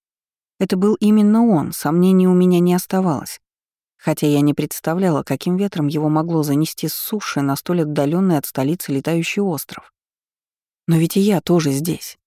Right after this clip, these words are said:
сижу в компании кронпринца Нерлинга и лорда Севера, так что неисповедимы пути богов.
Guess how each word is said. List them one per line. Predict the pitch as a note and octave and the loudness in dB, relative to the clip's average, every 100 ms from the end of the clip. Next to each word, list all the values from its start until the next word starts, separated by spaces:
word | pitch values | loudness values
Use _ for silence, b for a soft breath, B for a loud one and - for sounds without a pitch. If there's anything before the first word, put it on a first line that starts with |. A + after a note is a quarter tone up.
| _ | _
сижу | - D#3+ F3 | -4 -2 -2
в | - | -2
компании | D3 C#3+ D#3+ E3+ D3+ | -4 -2 0 0 0
кронпринца | - C#3 C#3 - E3+ E3+ D3 | 0 -2 0 0 0 0 0
Нерлинга | C#3+ C#3+ D3 F3 E3+ C#3+ | 0 2 2 2 2 2
и | C#3+ | 2
лорда | D#3 E3 D3+ | 2 0 -2
Севера, | - D#3 E3+ D#3 - _ _ _ _ _ _ - | -2 0 0 -2 -8 _ _ _ _ _ _ -4
так | F#3+ - | -4 -4
что | - | -2
неисповедимы | F3 F3+ F#3 - F#3+ F#3+ F#3 G#3 G#3 | 2 4 2 0 0 2 2 4 2
пути | G3 F#3+ F3+ | 0 -2 0
богов. | F3 F#3+ D3 - | 0 0 -4 -8